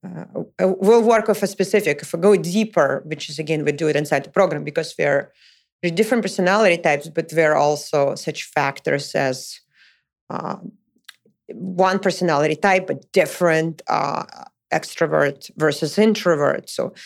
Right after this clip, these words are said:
if it's an East type who is an extrovert, he will be very outgoing and playful,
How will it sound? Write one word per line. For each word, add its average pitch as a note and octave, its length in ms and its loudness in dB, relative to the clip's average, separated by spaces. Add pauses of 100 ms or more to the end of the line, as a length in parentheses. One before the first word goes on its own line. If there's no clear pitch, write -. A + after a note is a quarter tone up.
(220)
if - 160 -6
it's F3 180 0
an E3+ 140 2
East G#3+ 360 0
type D#3+ 460 2 (160)
who D#3+ 140 2
is D#3 220 0
an D3 120 2
extrovert, F3+ 960 2 (640)
he F#3+ 340 2
will F3 240 4
be E3+ 160 0
very D#3+ 360 4
outgoing D#3 1080 2
and C#3+ 360 -2
playful, E3 1160 2